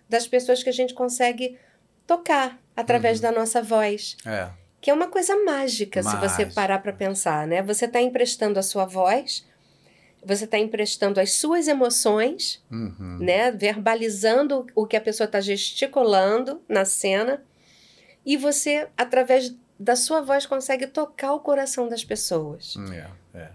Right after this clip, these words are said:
Speaker 1: Isso é muito, muito legal.
Speaker 2: É muito único, né? E é realmente a nossa
Speaker 1: É.
Speaker 2: satisfação maior. Não tem como. O cara que trabalha, com o artista que trabalha aí em qualquer segmento, mas na dublagem,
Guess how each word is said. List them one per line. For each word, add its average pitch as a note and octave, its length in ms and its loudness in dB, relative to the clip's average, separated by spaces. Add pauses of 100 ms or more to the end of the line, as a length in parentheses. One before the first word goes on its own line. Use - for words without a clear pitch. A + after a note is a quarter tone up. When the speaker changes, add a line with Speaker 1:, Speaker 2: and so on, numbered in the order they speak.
(120)
Speaker 1:
Isso - 220 -2
é - 20 2
muito, B3 640 0
muito G#3 360 -4
legal. D3 360 2
Speaker 2:
É C#3+ 40 0
muito F#3+ 320 -4
único, D3 760 -4
né? C3 240 -6
E A2+ 240 -6
é B2 160 -8
realmente C3+ 560 -8
a C#3 160 -4
nossa C#3 260 -2
Speaker 1:
É. G3 40 -2
Speaker 2:
satisfação C3 760 -6
maior. A2+ 320 -4
Não F#2+ 100 -12
tem C#3 200 -8
como. E2+ 320 -10
O E2 40 -20
cara G2 220 -10
que - 80 -20
trabalha, F2 500 -8
com - 140 -16
o - 20 -8
artista A2 440 -12
que - 80 -20
trabalha E2+ 500 -10
aí E2+ 500 -16
em F2 80 -16
qualquer F#2 360 -10
segmento, F#2+ 580 -10
mas F2+ 160 -12
na F#2+ 60 -14
dublagem, F2+ 560 -14